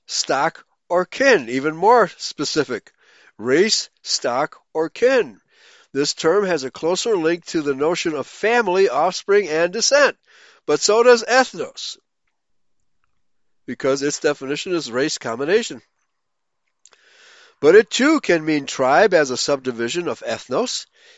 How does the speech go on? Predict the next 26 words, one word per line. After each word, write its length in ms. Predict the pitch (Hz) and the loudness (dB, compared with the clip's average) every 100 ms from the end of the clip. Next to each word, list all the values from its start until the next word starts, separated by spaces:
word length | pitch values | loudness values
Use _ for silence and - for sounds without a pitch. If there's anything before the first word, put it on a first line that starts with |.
| _ | _
and 220 | 143 185 | -2 0
can 200 | - 208 | 0 -2
mean 200 | 175 196 | 0 -2
classes 580 | 190 - 160 165 196 170 | -4 -4 -2 0 -2 -2
in 180 | 160 170 | -4 -4
the 180 | 180 127 | -4 -2
animal 340 | 135 156 175 | -4 -4 -6
kingdom 380 | - 170 170 175 | -6 -6 -6 -8
as 120 | 175 | -6
well. 400 | 190 247 190 104 _ _ _ _ _ | -4 -2 -4 -6 _ _ _ _ _
All 240 | - 127 196 | -2 2 2
these 260 | 254 247 | 2 -4
words, 460 | 233 214 120 90 - _ _ _ _ _ | 0 0 0 -4 -16 _ _ _ _ _
ethnos, 720 | 202 226 - 139 107 113 - - _ _ | 2 2 0 -6 -6 -6 -8 -10 _ _
phylon, 800 | - - 202 220 160 139 135 139 - | -10 -2 0 2 2 0 -2 -6 -8
and 240 | 120 117 113 | -8 -8 -2
genos, 600 | 175 196 98 92 - - _ _ _ _ _ - | -2 0 -4 -8 -12 -12 _ _ _ _ _ -8
cover 360 | - 175 196 | -2 0 0
shared 500 | 170 - 147 175 175 | 0 -2 0 2 0
meanings 380 | 147 160 175 151 | -4 -4 -4 -8
of 120 | 110 | -12
people, 400 | - 175 - 180 | -10 -10 -6 -8
tribe, 400 | 175 147 143 147 | -6 -4 -2 -2
nation, 400 | 127 135 143 151 | -2 -4 -4 -6
and 160 | 127 120 | -8 -10
class, 520 | - 151 123 110 - | -6 -2 0 -2 -8